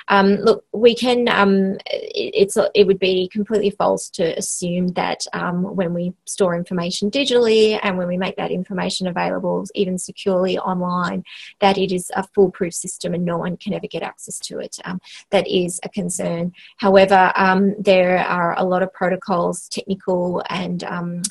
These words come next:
and social, that, uh, are, you can put in place to protect your data the best you can.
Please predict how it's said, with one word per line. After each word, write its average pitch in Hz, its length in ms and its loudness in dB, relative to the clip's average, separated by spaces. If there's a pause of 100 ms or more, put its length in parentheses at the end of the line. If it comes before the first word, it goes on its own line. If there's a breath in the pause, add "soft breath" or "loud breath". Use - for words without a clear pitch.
and 185 120 -4
social, 180 600 -4
that, - 260 -8 (140)
uh, 170 320 -10
are, - 200 -8 (520)
you 214 140 2
can 196 160 0
put 196 160 -2
in 175 160 -4
place 170 420 -6 (300 loud breath)
to 170 500 -2
protect - 380 -6
your 165 80 0
data 156 380 -4
the - 80 -10
best - 280 -8
you - 60 -10
can. - 400 -10